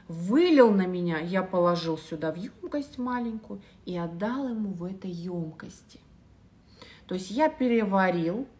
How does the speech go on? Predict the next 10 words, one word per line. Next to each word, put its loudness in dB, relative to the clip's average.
я 4
принял -2
и -2
отдал -2
обратно. -6
И -10
таким 0
образом 0
терапевт -2
возвращает -4